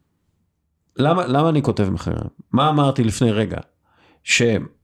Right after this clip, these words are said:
מחפש דברים שמעניינים אותי. אז אם הדברים שמעניינים אותי זה מחקרים על נושאים כגון הנהגה, או כגון הפרעות אישיות, או כגון, אה, נרקסיזם, או, אז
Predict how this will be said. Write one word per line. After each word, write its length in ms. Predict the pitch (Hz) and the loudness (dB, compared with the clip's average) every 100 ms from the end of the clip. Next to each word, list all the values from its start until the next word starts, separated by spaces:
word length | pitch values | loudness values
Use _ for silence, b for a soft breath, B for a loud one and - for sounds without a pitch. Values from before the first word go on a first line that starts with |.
| _ _ _ - 110 113 | _ _ _ -4 0 2
מחפש 480 | 113 - - 170 135 | 0 -2 0 -2 0
דברים 220 | 123 139 | 0 2
שמעניינים 520 | 143 117 107 104 113 | 2 2 2 2 2
אותי. 200 | 95 - - _ B B B B | -2 -8 -18 _ B B B B
אז 220 | - 101 | -2 0
אם 200 | 131 185 | 0 0
הדברים 320 | 196 143 143 160 | 2 2 2 2
שמעניינים 460 | 170 123 113 123 | 2 2 2 2
אותי 140 | 127 107 | 0 0
זה 120 | 98 | 0
מחקרים 580 | 101 - 95 120 123 - - _ _ | -2 -2 -2 -2 -2 -6 -16 _ _
על 120 | 95 | 0
נושאים 460 | 92 98 127 117 101 - | 2 2 2 0 0 -2
כגון 600 | 110 104 117 110 98 87 - - | -2 2 2 2 0 -4 -8 -4
הנהגה, 520 | 101 90 98 104 92 | -2 0 0 0 0
או 400 | - 92 95 92 92 | 0 0 2 0 -2
כגון 460 | 92 104 107 104 | -2 0 0 0
הפרעות 360 | 87 - 95 107 | 0 0 0 0
אישיות, 520 | 107 90 104 90 - | -4 -2 -2 -2 -4
או 500 | 85 82 85 85 85 - _ _ b b b - | -4 -2 -4 -4 -6 -10 _ _ b b b -4
כגון, 560 | 92 107 110 107 98 - B B B B - | 0 2 2 0 -4 -8 B B B B 0
אה, 80 | 82 98 98 - - | 2 2 2 -2 -2
נרקסיזם, 560 | 101 98 143 131 107 90 - | 0 0 0 0 -2 -6 -4
או, 200 | 101 - - - _ _ | -2 -2 -8 -20 _ _
אז 260 | - 95 | -2 -2